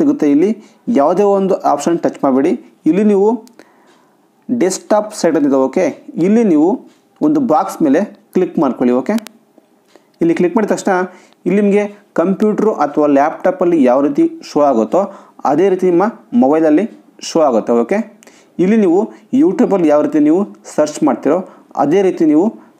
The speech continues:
ಸರ್ಚ್ ಮಾಡಬೇಕಾಗುತ್ತೆ. ಓಕೆ, ನಾನೀಗ ಒಂದು ಸಾಂಗನ್ನು ಸೆಲೆಕ್ಟ್ ಮಾಡ್ಕೊತಾ ಇದ್ದೀನಿ. ಓಕೆ,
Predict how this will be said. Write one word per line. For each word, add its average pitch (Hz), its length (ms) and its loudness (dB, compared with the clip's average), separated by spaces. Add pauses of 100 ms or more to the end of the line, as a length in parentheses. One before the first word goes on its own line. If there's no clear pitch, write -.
ಸರ್ಚ್ 156 220 -2
ಮಾಡಬೇಕಾಗುತ್ತೆ. 117 480 0 (200)
ಓಕೆ, 196 160 -2 (760)
ನಾನೀಗ 139 260 2 (100)
ಒಂದು 156 160 2 (420)
ಸಾಂಗನ್ನು 170 460 0 (320)
ಸೆಲೆಕ್ಟ್ 147 320 -2
ಮಾಡ್ಕೊತಾ 123 360 -2
ಇದ್ದೀನಿ. 120 160 0 (100)
ಓಕೆ, 175 140 -4